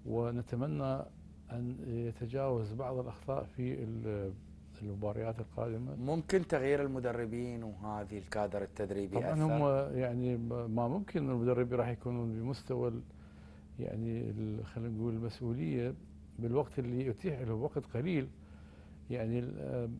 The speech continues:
Speaker 1: يعني قد أكون أنا مخطئ في طرحي هذا بمطالبتهم بمستوى عالي،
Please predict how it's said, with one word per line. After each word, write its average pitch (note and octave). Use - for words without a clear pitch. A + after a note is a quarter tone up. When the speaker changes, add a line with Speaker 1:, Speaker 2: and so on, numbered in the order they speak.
Speaker 1:
يعني A2+
قد C#3
أكون C#3
أنا C3+
مخطئ E3
في B2+
طرحي B2+
هذا A#2+
بمطالبتهم A#2+
بمستوى A#2+
عالي، B2